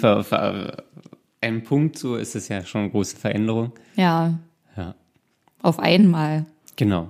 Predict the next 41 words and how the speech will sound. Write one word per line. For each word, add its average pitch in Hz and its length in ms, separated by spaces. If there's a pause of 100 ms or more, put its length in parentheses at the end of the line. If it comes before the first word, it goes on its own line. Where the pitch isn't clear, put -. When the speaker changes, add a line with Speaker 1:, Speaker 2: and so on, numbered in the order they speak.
Speaker 2:
Also 175 160
die 170 100
meisten 170 460
Menschen 175 340
machen 170 300
ja 160 260
eine 165 220
Speaker 1:
Genau, 135 140
Speaker 2:
Sache 170 120
Speaker 1:
die, - 60
Speaker 2:
nach 180 160
Speaker 1:
die, 202 80
Speaker 2:
der 175 120
anderen. 180 360
Speaker 1:
genau, 101 100
die - 180
ziehen 113 200
dann 107 140
erstmal 104 320
in 90 80
die 90 80
Stadt, - 580 (500)
werden 92 180
dann 107 300
irgendwann 98 400
berufstätig. 104 1160
Speaker 2:
Oder 170 300
die, 165 300
Speaker 1:
Und 160 80
dann 165 260 (420)
Speaker 2:
die 175 100
arbeiten 175 600
halt 170 260
in 175 80
der 165 140
Stadt, 165 360
wo 160 140
sie 156 140
studiert 170 560
haben. 165 400
Speaker 1:
Ja. 92 240